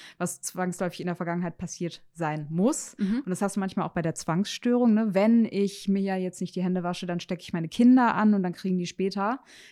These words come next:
Speaker 1: viel später kriegen die dann eine schlimme Krankheit,
Speaker 2: Mhm.
Speaker 1: ne? Weil ich, weil ich nicht vorsichtig genug war,
Speaker 2: Mhm.
Speaker 1: ne? Und, ähm, das heißt, wir können Grübelgedanken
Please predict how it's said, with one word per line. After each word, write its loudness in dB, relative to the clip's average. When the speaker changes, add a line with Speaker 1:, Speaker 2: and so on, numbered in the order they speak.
Speaker 1:
viel 4
später -2
kriegen -2
die -2
dann -2
eine 0
schlimme 0
Krankheit, 0
Speaker 2:
Mhm. -4
Speaker 1:
ne? -6
Weil -2
ich, -10
weil -2
ich -8
nicht 0
vorsichtig -4
genug 0
war, -2
Speaker 2:
Mhm. -10
Speaker 1:
ne? -6
Und, 0
ähm, -4
das -6
heißt, -2
wir -6
können 6
Grübelgedanken 0